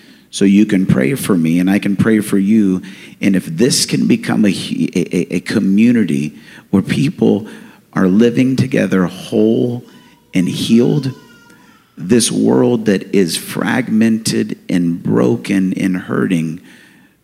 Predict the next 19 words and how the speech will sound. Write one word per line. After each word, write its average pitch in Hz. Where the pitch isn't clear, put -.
could -
find -
a 110
place -
where 92
they 87
say, 87
'I 113
know 110
God 92
is 90
real 87
because -
I've 87
seen 101
him 87
in 90
the 87
midst 87